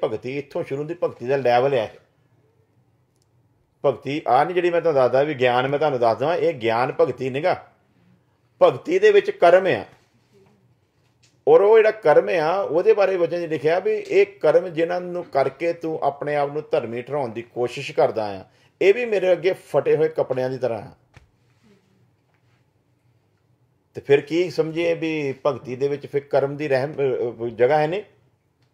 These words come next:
ਤੇ ਕਰਮਾਂ ਤੋਂ ਬਾਅਦ ਜੋ ਭਗਤੀ ਕਾਹਦੀ?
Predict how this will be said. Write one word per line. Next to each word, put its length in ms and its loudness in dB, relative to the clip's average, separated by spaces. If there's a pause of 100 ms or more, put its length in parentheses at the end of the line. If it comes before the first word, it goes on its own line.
(1500)
ਤੇ 80 -4
ਕਰਮਾਂ 440 0
ਤੋਂ 140 -2
ਬਾਅਦ 220 2
ਜੋ 180 0
ਭਗਤੀ 260 -2
ਕਾਹਦੀ? 260 -4